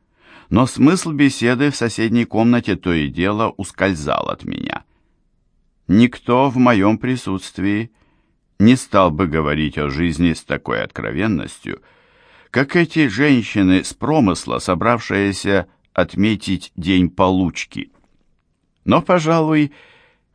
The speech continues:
именно в тот вечер я осознал, какой непроницаемой стеной ещё скрыт от меня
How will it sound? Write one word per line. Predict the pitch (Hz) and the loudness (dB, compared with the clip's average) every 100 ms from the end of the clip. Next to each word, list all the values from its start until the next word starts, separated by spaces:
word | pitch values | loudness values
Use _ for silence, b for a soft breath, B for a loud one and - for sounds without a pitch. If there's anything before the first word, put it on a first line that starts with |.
| - | 0
именно | 117 131 135 131 | 4 6 6 4
в | 117 | 2
тот | - 117 - | 0 0 0
вечер | 76 76 - 69 | -2 -2 -4 -6
я | 67 53 | -4 -2
осознал, | 50 - 57 57 73 95 71 - _ _ _ _ _ _ _ _ | -4 -4 -8 -6 -2 -2 -2 -10 _ _ _ _ _ _ _ _
какой | - 113 - 135 123 92 - | -2 -2 0 0 2 2 0
непроницаемой | 92 95 95 85 82 76 - 123 120 113 110 104 | 0 0 2 2 2 -2 -4 -2 0 0 0 -2
стеной | - - 90 82 85 73 | -4 -2 0 2 2 0
ещё | 69 67 73 65 | -2 -4 -6 -8
скрыт | - 78 73 55 | -8 -6 -6 -6
от | - | -10
меня | 50 50 65 98 | -10 -6 -2 -4